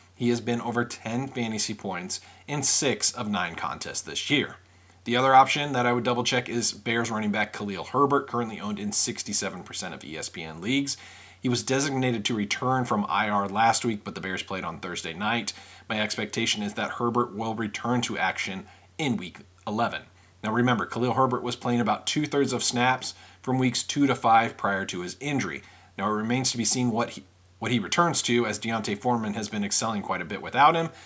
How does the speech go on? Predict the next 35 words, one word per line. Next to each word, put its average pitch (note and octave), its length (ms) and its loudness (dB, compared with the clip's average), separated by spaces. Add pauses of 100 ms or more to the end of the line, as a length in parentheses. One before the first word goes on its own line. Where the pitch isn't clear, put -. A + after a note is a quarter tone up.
(220)
but A2+ 120 0
I A#2 40 2
think C3 240 0
it's C3+ 160 0
likely B2+ 520 2
that G2 200 0
Herbert C3 500 4 (280)
will A#2+ 260 0
le-, A#2+ 140 2 (140)
will A#2+ 100 0
be A#2+ 240 0
a A#2 40 0
lead A#2 280 2
back G#2+ 360 2
in A2 120 -6
a A2 40 -2
committee C#3 400 2
approach, G2 520 -2 (280)
and A#2+ 120 0
the A2+ 40 2
Bears A#2+ 280 4
running B2 200 4
back G2+ 240 -2
unit G2+ 240 -2
has A#2+ 240 2
some C3+ 160 0
decent A#2 320 0
matchups G#2 460 -2
with - 120 -10
the A#2 100 -2
Lions G2+ 420 -2
and G#2 100 -4
Vikings F#2 420 -6
on C3 160 -10
deck C3 340 0